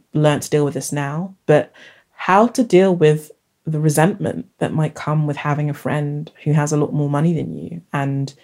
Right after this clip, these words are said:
there's a vast gulf in your lives, especially if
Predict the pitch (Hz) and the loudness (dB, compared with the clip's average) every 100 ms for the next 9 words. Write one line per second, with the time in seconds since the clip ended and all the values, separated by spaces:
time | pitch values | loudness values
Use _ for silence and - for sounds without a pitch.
0 | _ _ _ 147 143 139 147 139 - - | _ _ _ 0 0 0 -2 -2 -2 2
1 | 147 151 - 190 139 151 151 147 160 - | 2 2 0 0 2 2 2 0 -6 -6
2 | 160 - 151 - 147 147 139 143 - - | -4 -2 -2 0 0 0 -2 -4 -6 -16